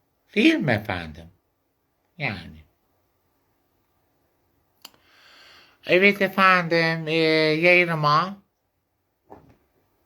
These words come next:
son veriyorum.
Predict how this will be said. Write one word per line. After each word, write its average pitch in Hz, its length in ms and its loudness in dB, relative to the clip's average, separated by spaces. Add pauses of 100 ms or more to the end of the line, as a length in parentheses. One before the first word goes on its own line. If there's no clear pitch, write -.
(1120)
son 180 460 0
veriyorum. 127 880 2